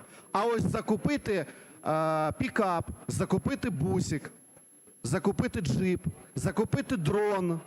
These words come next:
закупити антидронову рушницю і передати потім військовому підрозділу, будь-якому підрозділу сектору безпеки і оборони,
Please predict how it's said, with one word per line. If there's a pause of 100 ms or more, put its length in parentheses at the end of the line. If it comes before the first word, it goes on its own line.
(360)
закупити
антидронову
рушницю (240)
і
передати
потім
військовому
підрозділу, (180)
будь-якому
підрозділу
сектору
безпеки
і
оборони,